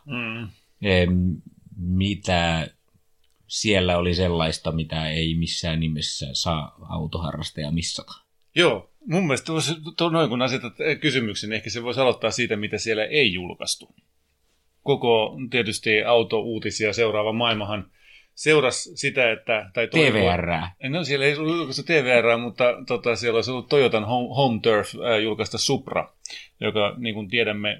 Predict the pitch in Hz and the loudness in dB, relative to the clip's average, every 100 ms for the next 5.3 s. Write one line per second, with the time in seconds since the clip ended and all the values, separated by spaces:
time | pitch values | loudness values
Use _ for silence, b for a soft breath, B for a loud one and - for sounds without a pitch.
0 | - - 107 107 98 101 113 104 98 104 | -8 -4 0 0 -2 -4 -2 -2 -4 -6
1 | 95 104 101 92 104 104 113 110 104 101 | -4 -6 -6 -6 -6 -2 -4 -4 -4 -2
2 | 101 98 117 - 120 117 113 104 104 120 | -2 -2 -8 -8 -6 0 2 2 -2 -2
3 | 107 117 110 - 107 - B B B B | -2 -2 -2 -4 -10 -10 B B B B
4 | B 135 165 165 139 139 160 185 170 160 | B 0 4 6 4 2 -2 0 0 2
5 | 110 90 | 0 -2